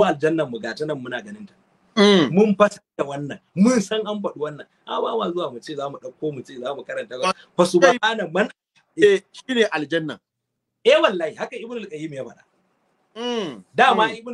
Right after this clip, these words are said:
Speaker 1: Taymiyyah ya taɓa cewa aljannarsa tana, tana tare da shi duk inda yake.
Speaker 2: Eh,
Speaker 1: Tana
Speaker 2: za su
Speaker 1: tare da shi duk
Speaker 2: Saboda
Speaker 1: inda
Speaker 2: haka.
Speaker 1: yake. Ya taɓa faɗa. Ya ce kuma akwai aljanna a duniyar da wanda bai shige ta ba, ba zai shiga aljannar lahira ba. To, duk a guri ɗaya Ibn al-Qayyim kuma ya kawo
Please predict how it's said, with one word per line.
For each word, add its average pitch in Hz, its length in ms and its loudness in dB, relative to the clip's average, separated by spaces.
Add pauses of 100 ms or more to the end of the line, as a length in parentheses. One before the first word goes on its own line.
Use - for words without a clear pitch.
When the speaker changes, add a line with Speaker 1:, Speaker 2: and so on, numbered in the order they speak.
Speaker 1:
Taymiyyah 185 340 -10
ya 175 40 -12
taɓa 175 240 -12
cewa 165 280 -6
aljannarsa 151 500 -10
tana, 131 440 -12
tana 160 260 -4
tare 135 240 -10
da 135 80 -16
shi 127 160 -16
duk 123 240 -20
inda 156 300 -8
yake. 117 340 -10 (880)
Speaker 2:
Eh, 175 220 -4 (180)
Speaker 1:
Tana 170 180 2
Speaker 2:
za 220 60 0
su 202 80 -12
Speaker 1:
tare 190 60 -8 (140)
da - 60 -18
shi 151 140 -16
duk 135 80 -20 (220)
Speaker 2:
Saboda 165 180 -2
Speaker 1:
inda 151 80 -4
Speaker 2:
haka. 147 220 -8
Speaker 1:
yake. - 60 -6
Ya 156 140 4
taɓa 185 200 -4
faɗa. - 80 -20 (480)
Ya 170 120 4
ce 185 140 2
kuma 180 200 2 (100)
akwai 185 220 0
aljanna 175 480 -2
a 127 60 -12
duniyar 170 420 -6
da 139 80 -12
wanda 180 340 2
bai 135 200 -8
shige 135 420 0
ta 175 120 -2
ba, 185 260 -2 (440)
ba 131 120 -4
zai 175 120 4
shiga 165 320 -4
aljannar 143 340 -6
lahira 123 380 -8
ba. 92 120 -16 (240)
To, 165 100 2
duk 143 180 4 (140)
a 214 100 8
guri 196 320 -2
ɗaya 202 240 -2
Ibn 220 160 -6
al-Qayyim 190 420 -6
kuma 170 200 -4
ya 175 80 -2
kawo 175 260 0